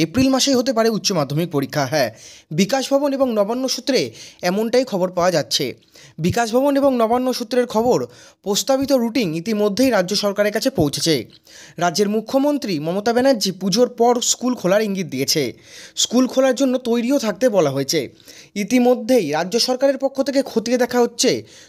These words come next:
স্কুলগুলি, রাজ্যের স্কুলগুলি কী পরিস্থিতিতে আছে, কারণ বিগত দু বছর ধরে বন্ধ ছিল স্কুলগুলি।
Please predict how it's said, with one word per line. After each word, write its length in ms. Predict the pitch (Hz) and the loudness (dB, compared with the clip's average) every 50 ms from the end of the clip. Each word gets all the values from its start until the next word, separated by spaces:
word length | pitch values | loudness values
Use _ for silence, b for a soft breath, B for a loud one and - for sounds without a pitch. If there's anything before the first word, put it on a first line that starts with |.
| B | B
স্কুলগুলি, 600 | - - - - 220 269 269 254 208 233 220 226 240 | -8 -6 -4 2 4 4 4 4 4 2 0 2 2
রাজ্যের 340 | 220 190 190 160 208 214 | 2 0 0 0 0 -2
স্কুলগুলি 520 | 190 - - - 240 254 240 208 226 220 247 | -2 -2 -4 -2 -2 -2 -2 -2 -2 -4 -4
কী 140 | 233 - 247 | -4 -4 -6
পরিস্থিতিতে 560 | 240 - 214 214 196 - 226 226 226 220 226 190 | -2 0 0 0 0 0 -2 -2 -2 2 2 2
আছে, 280 | 143 135 - - 143 120 107 B B B B B B - | 2 0 -2 -4 -4 -6 -10 B B B B B B -4
কারণ 240 | 180 196 208 226 240 220 | -2 0 0 0 0 -2
বিগত 280 | 175 190 190 208 208 226 | -2 -2 -2 0 -2 -2
দু 140 | 202 202 190 | -2 -4 -2
বছর 300 | 175 185 180 - 220 214 190 | -2 -2 -2 -2 -4 -4 -4
ধরে 220 | 175 196 196 226 262 254 B B B B B B | -4 -2 -2 -2 -2 -4 B B B B B B
বন্ধ 220 | 143 156 175 190 208 208 | -2 0 0 0 0 0
ছিল 200 | - - 202 247 311 339 | -2 -2 0 -2 -2 -2
স্কুলগুলি। 580 | - - - - 170 143 123 104 127 127 131 117 | -4 -6 -4 0 0 0 0 -2 -4 -6 -6 -6